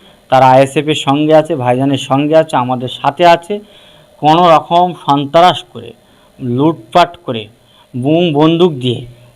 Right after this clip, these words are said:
ভাঙড়ে আইএসএফকে দমানো যাবে না। কারণ ভাঙড়ের মানুষ হৃদয়ে, মনে প্রাণে তারা আইএসএফকে মেনে নিয়েছেন, বিধায়ক নওশাদ সিদ্দিকীকে মেনে নিয়েছে।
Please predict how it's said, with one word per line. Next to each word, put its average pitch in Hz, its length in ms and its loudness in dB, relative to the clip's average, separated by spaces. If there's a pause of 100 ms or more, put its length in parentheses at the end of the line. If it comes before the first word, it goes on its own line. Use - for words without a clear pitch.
ভাঙড়ে 143 400 2
আইএসএফকে 135 480 2
দমানো 123 380 0
যাবে 117 300 2
না। 117 200 0 (400)
কারণ 135 340 0
ভাঙড়ের 131 440 0
মানুষ 160 500 2 (300)
হৃদয়ে, 151 640 2 (280)
মনে 147 300 0
প্রাণে 143 360 2
তারা 127 380 0 (280)
আইএসএফকে 156 580 -4
মেনে 165 220 -2
নিয়েছেন, 170 440 -4 (120)
বিধায়ক 131 340 0
নওশাদ 135 340 -4
সিদ্দিকীকে 139 580 -8
মেনে 131 240 0
নিয়েছে। 123 460 -4